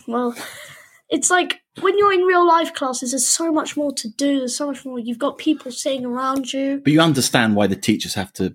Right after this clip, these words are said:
Speaker 1: Yeah,
Speaker 2: have
Speaker 1: no, I
Speaker 2: discipline.
Speaker 1: understand. I
Speaker 2: You can't, you
Speaker 1: understand.
Speaker 2: can't have everyone on TikTok.
Speaker 1: No, no, no, literally.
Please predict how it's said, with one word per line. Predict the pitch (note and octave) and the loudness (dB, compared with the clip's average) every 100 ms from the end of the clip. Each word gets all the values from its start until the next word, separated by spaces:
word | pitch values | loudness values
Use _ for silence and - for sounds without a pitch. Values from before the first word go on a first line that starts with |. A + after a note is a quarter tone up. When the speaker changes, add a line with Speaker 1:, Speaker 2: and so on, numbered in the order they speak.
| C#5+ | 0
Speaker 1:
Yeah, | |
Speaker 2:
have | A#4 | 0
Speaker 1:
no, | G4 | 4
I | F#4 | 2
Speaker 2:
discipline. | F4 E4 | 2 -2
Speaker 1:
understand. | D4+ B3 F#4+ F4 A3+ A3 | -4 -4 -2 -4 -4 -8
I | |
Speaker 2:
You | B3 B3 | -6 -2
can't, | G#3 | 0
you | - | 0
Speaker 1:
understand. | D#4 B3+ | 2 0
Speaker 2:
can't | - G2+ | 0 0
have | G2 | 0
everyone | F#2 F2+ | 0 0
on | F2 E2+ | -2 -4
TikTok. | - - - - _ _ | -6 -10 -14 -20 _ _
Speaker 1:
No, | F4 B3+ | 0 0
no, | C#4 | 0
no, | B3 - | -2 -2
literally. | B3 C4+ - A3 | -2 -4 -6 -10